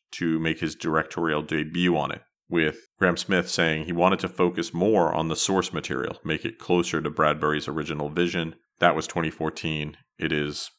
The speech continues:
many years later, and we still do not have anything with Something Wicked This Way Comes. This might be one of those properties where it makes a lot of sense for it to be on a streaming service.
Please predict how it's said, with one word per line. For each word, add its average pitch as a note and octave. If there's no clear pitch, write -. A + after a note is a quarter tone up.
many F2
years D#2
later, D2+
and D2
we D2+
still D2+
do D2+
not D2
have C#2+
anything D#2+
with D#2
Something C#2+
Wicked D2+
This -
Way C2+
Comes. D2+
This F2+
might E2
be D#2+
one D#2+
of D#2
those D2+
properties D2+
where D2
it D#2+
makes D#2
a -
lot D2+
of C#2+
sense -
for D2
it -
to D#2
be D#2
on C#2+
a D2
streaming E2+
service. D#2+